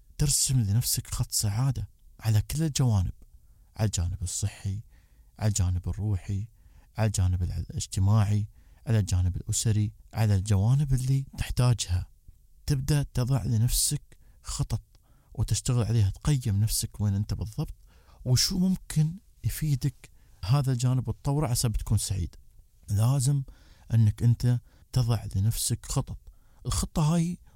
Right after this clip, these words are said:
طبعًا ما بتي في يوم وليلة، ممكن تاخذ لها شهر، شهرين، ثلاثة، سنة. ما في شيء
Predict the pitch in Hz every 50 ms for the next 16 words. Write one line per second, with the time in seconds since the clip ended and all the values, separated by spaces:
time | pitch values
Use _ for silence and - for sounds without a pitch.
0 | - - 156 135 113 120 117 120 135 160 156 156 135 - 120 - - 101 98 87
1 | 85 87 80 78 78 - - - - - - - - - - - - 107 101 -
2 | - - 90 85 - - 95 - - 98 92 87 90 90 92 - - 123 123 127
3 | 123 120 - - - 95 92 85 - 107 113 117 113 - - - 82 85 90 127
4 | - 123 - - - - 127 127 123 - - - - - _ - - - - _
5 | - - 104 117 143 - - 127 - - - 131 139 131